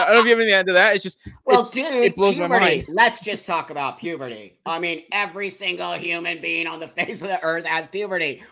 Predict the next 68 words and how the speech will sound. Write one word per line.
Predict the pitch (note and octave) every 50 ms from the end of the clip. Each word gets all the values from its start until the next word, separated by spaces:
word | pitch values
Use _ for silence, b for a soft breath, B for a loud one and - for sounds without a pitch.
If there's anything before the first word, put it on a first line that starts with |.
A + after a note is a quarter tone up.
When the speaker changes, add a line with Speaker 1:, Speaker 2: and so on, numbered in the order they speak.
| B
Speaker 2:
We | - F3 F3+
all | F#3 F#3+ F#3+
go | F#3 F#3+
through | F#3+ - G#3+
it. | E3+ D#3 -
Now, | F3 F#3 G3+
I'm | A3
gonna | A3 A3 A3 G3+
say, | - - F#3+ F#3 F#3+ F#3+ -
I | E3 D#3+
think | - F3+ E3
it's | F3+ F3 -
a |
much | F3 F3+ G#3 - _ _
more | F3+ G#3
difficult | F3 D3+ F3 - E3+ D#3+ - D3+ D3 -
space | - _ C#3 C#3+ C#3+ C#3
for | _ - C#3
women, | A#2+ A#2 G#2+ C3 C#3 C3 A#2+ G#2+ F#2 F2+ _
girls, | - C#3 C3+ A#2+ A2 G2+ E2 - -
to | - A2+
go | A#2+ B2+ A#2+
through | A#2+ A#2 A#2 -
puberty | _ A2 A2 G#2 G#2+ G#2+ G#2+
than | G2 G#2+ G2+
boys. | F#2 G#2 A2 G#2+ F#2+ F2 - _ - _ B B B B B
And | - C3 C3
that's | D3+ F3 F3+ -
because | _ F3+ F3 - E3 D#3 - _
body's | _ - C#3+ D3 D#3 D#3 D3+ D#3 -
changing, | - - D#3+ D3+ D3+ D3 B2+ C#3+ C#3+ C3
boobs | C3+ C3+ C#3 C#3+ C3+ B2+ C3+
are | C3+
Speaker 1:
Yeah. | B2+ C3
Speaker 2:
growing, | C#3 C3+ C3+ C3+ C3+ C#3 C3+
period | - - - C#3+ C#3 C#3 C#3 C3+ C3
is | C3+ B2
coming. | - - C#3 C3+ C3+ C3+ C3+
There's | C3+ C3+ C3+
a | D#3
lot | F3+ F3+ E3+ D#3+
of | C#3+
shit | - - - G3 F#3
happening | C3 C3 C3+ B2+ - A#2 A#2 A2+ A2+
there. | A2 G#2+ G2+ - B B B B B
And | - E3
that, | F3 F3+ - - E3 E3+
you | F#3+
know, | F3+ F3 F3
when | F3 F3 E3+
I | F3 F#3+ C#4
went | C4+ A#3 -
through | G3 F#3
puberty, | F#3 D#3+ D#3+ D3 D3+ D#3 E3+
it | F3+ -
was | F3 F#3 E4+ E4 -
that. | D#3 C3+ B2 A#2
I | A#2+ C#3+
was | F3+ G3+ F3 -
this | - D3 C3+
dude, | - _ - F3+ G3+ A3 F#3
and | D#3+ C#3+
all | C#3+ D3
of | C#3+
a | C#3+
sudden | - D3+ C#3+
I | C#3 C3
grow | - C#3 C#3 B2+